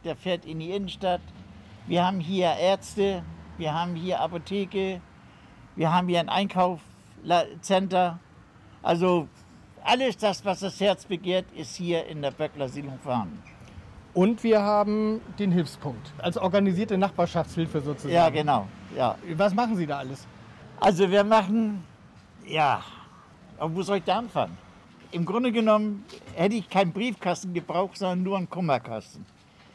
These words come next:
Speaker 1: Das hätte man hier hinbauen können. Es sind Beschwerden über Sauberkeit im Stadtteil.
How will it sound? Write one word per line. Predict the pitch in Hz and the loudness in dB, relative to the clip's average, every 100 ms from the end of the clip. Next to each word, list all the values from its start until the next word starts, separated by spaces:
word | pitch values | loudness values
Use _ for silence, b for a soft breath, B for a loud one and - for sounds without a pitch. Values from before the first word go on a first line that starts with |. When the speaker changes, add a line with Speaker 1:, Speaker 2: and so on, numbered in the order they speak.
| b - | b -2
Speaker 1:
Das | 202 - | 0 2
hätte | 208 214 202 | 2 2 2
man | 196 | 2
hier | 170 190 | 2 2
hinbauen | 175 180 143 127 127 | 2 0 0 -2 -4
können. | - 143 175 b b b b b _ | -4 -4 -6 b b b b b _
Es | - 170 - | -4 -4 0
sind | 233 233 - - - - - - | 0 0 -6 -20 -20 -20 -20 -14
Beschwerden | - 170 208 214 226 208 214 208 165 - | -10 -6 2 4 4 2 -4 -4 -10 -12
über | 220 180 170 | -8 -2 -2
Sauberkeit | 135 180 202 196 180 180 180 190 | 2 2 2 2 0 -2 -2 -4
im | |
Stadtteil. | 160 - 170 - 160 156 | -10 -8 -8 -4 -4 -4